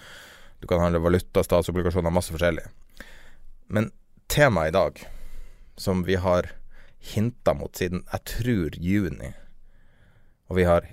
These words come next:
kommet inn på det, og så har vi sagt, «Det skal vi ikke snakke om», igjen og igjen. Det er det temaet som kanskje har skapt mest diskusjon blant våre lyttere, og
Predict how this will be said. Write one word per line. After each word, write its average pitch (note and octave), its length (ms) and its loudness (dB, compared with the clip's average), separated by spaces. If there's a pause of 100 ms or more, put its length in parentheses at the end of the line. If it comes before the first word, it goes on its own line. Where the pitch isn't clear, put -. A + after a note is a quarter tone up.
kommet G#2 580 0
inn G2+ 240 2
på A#2+ 180 2
det, D3 180 6
og G2 120 2
så G2 60 0
har E2+ 60 2
vi E2 40 -2
sagt, - 320 -2
«Det E2 180 -2
skal D#2+ 160 -4
vi D2+ 60 -4
ikke E2+ 140 -6
snakke C#2+ 260 -4
om», - 160 -4
igjen D#2+ 280 0
og D2 40 -10
igjen. D#2 280 -10 (520)
Det - 80 -8
er G2+ 60 0
det G2+ 100 0
temaet F#2+ 400 6
som E2 340 -4 (880)
kanskje F#2+ 260 -2
har E2+ 80 4
skapt - 300 -2
mest G2 280 0
diskusjon E2 720 -2
blant E2+ 300 -4
våre - 220 -4
lyttere, B2 500 0 (1120)
og E2+ 400 0